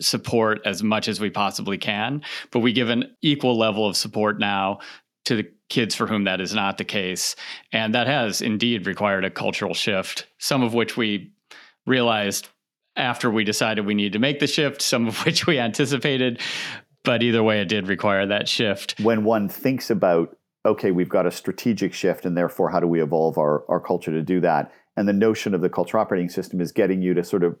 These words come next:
Speaker 2: revisit the things that, that influence your culture, right? And I, I often give one component of the culture operating system we refer to as platform, right? Which is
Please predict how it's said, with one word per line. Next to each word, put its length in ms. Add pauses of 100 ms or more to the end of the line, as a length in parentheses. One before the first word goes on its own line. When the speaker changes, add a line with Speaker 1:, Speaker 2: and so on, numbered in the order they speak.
(380)
Speaker 2:
revisit 1000
the 220
things 440
that, 280
that 240 (320)
influence 600
your 140
culture, 420 (100)
right? 200 (280)
And 300 (120)
I, 440 (120)
I 120
often 360
give 380
one 220
component 640
of 180
the 60
culture 340
operating 340
system 300
we 80
refer 320
to 100
as 80
platform, 580 (220)
right? 240 (280)
Which 260
is 260